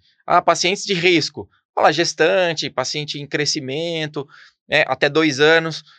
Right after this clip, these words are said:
acima de trinta. Só que, cara, cada vez mais eles tão falando de ser em torno de cinquenta, cinquenta e cinco, sessenta, e a gente sabe que dá dor, cara. E saiu um estudo recente agora pra adulto, reposição de vitamina D em adulto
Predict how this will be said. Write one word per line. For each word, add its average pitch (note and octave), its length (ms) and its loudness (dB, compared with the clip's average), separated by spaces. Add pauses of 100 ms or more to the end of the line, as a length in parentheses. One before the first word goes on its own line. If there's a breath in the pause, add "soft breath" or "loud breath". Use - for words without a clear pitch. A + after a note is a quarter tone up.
(240 soft breath)
acima D#3+ 300 -2
de D#3+ 80 -2
trinta. D#3 580 -2 (440 soft breath)
Só - 220 2
que, E3 140 -6
cara, F3+ 420 4 (100)
cada D#3+ 220 0
vez E3+ 180 -2
mais E3 300 2
eles F3 140 -6
tão F3 120 -4
falando D#3+ 280 -4
de E3 160 -12
ser D3+ 160 -6
em D3+ 100 -6
torno D3+ 260 -2
de C3 140 -10
cinquenta, C3 680 -8
cinquenta A#2 340 -16
e A2+ 40 -12
cinco, A#2 680 -12
sessenta, A#2+ 640 -6 (300 loud breath)
e B2 80 0
a - 20 4
gente C#3 160 -2
sabe F3+ 400 2
que F3+ 220 -14
dá E3+ 160 2
dor, D#3 260 -2
cara. D3+ 180 -18 (560 loud breath)
E C3 380 -2
saiu D#3+ 160 0
um - 20 -2
estudo F3+ 220 0
recente G3 380 -2
agora E3 240 2
pra F#3+ 140 4
adulto, F3 440 -2 (320 soft breath)
reposição C#3+ 500 -4
de F#3+ 100 -8
vitamina E3 360 -2
D D3+ 340 0
em D3+ 140 -2
adulto C#3 640 -4